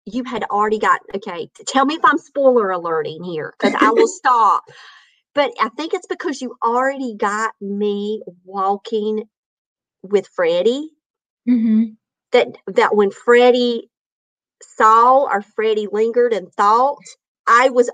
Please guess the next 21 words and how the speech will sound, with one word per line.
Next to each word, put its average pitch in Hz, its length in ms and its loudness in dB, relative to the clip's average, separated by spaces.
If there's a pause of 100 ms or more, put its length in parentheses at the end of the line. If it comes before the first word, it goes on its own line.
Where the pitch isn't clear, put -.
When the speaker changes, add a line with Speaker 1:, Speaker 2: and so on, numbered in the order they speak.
Speaker 1:
already 220 480 0
in 214 260 -6
that 196 140 -10 (100)
place 196 440 -6
with 170 140 -8
her. - 300 -14 (2000)
And 214 100 2
so 214 300 0
I 226 180 4
knew 254 280 0
where 226 220 2
that 208 180 -2
place 220 260 -2
was 202 100 -16
coming 220 340 -4
from 185 220 -16
h-, 196 60 -20 (120)
with 190 140 -10 (120)
her. 165 400 -6 (580)
And 240 140 2
so 202 640 0